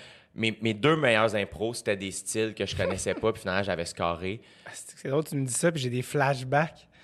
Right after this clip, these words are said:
Speaker 2: de, d'impro cégep. C'est tellement weird, là, j'ai d'avoir un, quand, quand t'as dit ça, entrevue, d'avoir fait une impro entrevue, euh, dans un cégep.
Speaker 1: Ouais.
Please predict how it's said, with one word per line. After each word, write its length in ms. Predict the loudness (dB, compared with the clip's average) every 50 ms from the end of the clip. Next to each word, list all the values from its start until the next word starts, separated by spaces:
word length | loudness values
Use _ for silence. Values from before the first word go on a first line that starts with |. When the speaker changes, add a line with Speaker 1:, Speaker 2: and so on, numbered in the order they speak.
| -20 _ _ _ _ _ _ _
Speaker 2:
de, 380 | -2 2 4 4 4 4 4 2
d'impro 420 | 2 0 0 0 -2 -2 -2 -2
cégep. 440 | -2 0 -2 0 2 4 2 2 2 -2 -10 -20 -20 _ _ _ _ _ _ _ _ _ _ _ -10
C'est 180 | -10 -10 -2
tellement 380 | 4 4 4 6 6 6 6 6
weird, 220 | 6 6 4 2 2
là, 100 | -2 -2
j'ai 160 | -2 0 2
d'avoir 260 | 2 2 4 4 2
un, 100 | 2 0 0 -2 -4 -6 -8 -10 _
quand, 120 | -8 -6 -2
quand 120 | -2 -2
t'as 120 | -2 -2 -4
dit 100 | -2 0
ça, 120 | 0 0
entrevue, 340 | 2 2 0 0 0 0 -2 -4 -8 -18 -10 _
d'avoir 220 | -2 2 2 4 4
fait 80 | 4
une 80 | 2 2
impro 220 | 2 0 0 0 0
entrevue, 680 | 2 0 0 0 0 -2 0 0 -2 -2 -2 0 0 -2
euh, 40 | -2
dans 220 | -2 -4 -4 -4
un 40 | -6
cégep. 380 | -6 -4 -4 -2 0 -2 -2 -4 -8 -8 -6
Speaker 1:
Ouais. 180 | -6 -6 -6